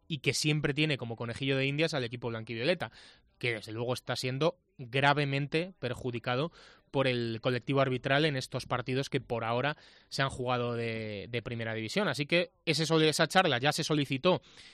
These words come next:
a principio de temporada por el, eh, Real Valladolid, pero no se pudo producir debido a cuestiones de agenda y preparación de la competición. Informa el Real Valladolid, esa charla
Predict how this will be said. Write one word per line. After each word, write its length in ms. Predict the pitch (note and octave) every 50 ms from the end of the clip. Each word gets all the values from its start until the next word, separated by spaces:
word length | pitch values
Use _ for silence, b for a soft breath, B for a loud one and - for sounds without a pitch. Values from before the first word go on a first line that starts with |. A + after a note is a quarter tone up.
| B B B B
a 100 | - C#3
principio 380 | - C3 C3+ A#2+ C#3+ C#3+ D3+ D3
de 80 | D3
temporada 520 | C#3 D#3 D3 C#3 D3+ D3+ E3 F3 G3 A3+ A#3
por 180 | - B2+ B2
el, 220 | B2+ B2 B2 A#2+ A#2+
eh, 260 | A#2+ A#2 A#2 A#2 A2+ A#2
Real 260 | A#2+ C3 C#3 C#3 C3+
Valladolid, 400 | C3+ C#3 C#3 C#3+ D#3 E3+ F#3 E3+ _ _ _ -
pero 380 | F#3+ F#3 F#3+ G3 G#3 A3 A3+ b b b b b b b b b _
no 460 | - B2 A#2+ B2+ C3+ D3 D3+ E3 F3
se 140 | E3 - E3+
pudo 220 | D#3+ F3+ F3 E3+ E3+
producir 460 | E3 E3+ E3+ E3 D#3 - F3 F3 F3+
debido 400 | E3+ D#3+ D#3+ E3 D#3+ F3 F#3 F#3 B B B B B B B _ -
a 180 | - D3+ C#3 C3
cuestiones 460 | - C#3 B2+ - - D#3+ E3 E3 C#3+
de 80 | E3+
agenda 560 | D3+ - - E3+ E3 F3 F3 F3+ F#3+ G3 - _ _ _ _ _ _ _ _ -
y 120 | F3 F3
preparación 540 | - - F3 E3 - D3+ C#3 B2+ - D3+ D#3
de 80 | D#3+
la 80 | D3 C#3
competición. 720 | B2+ C3 C3 B2 B2+ A#2 B2 A2+ - A#3+ F#3+ A#2+ A#2 - _ -
Informa 360 | B2 A#2+ - C3+ C3+ C3+ C3+
el 40 | C3+
Real 180 | C#3+ C#3+ C#3+ D3
Valladolid, 460 | D3 D3 C#3+ C#3+ D3 D3+ E3 F3+ F3+ _ - -
esa 220 | D#3 - D#3 C#3+
charla 360 | - E3+ E3+ D#3 B2+ A2 G2+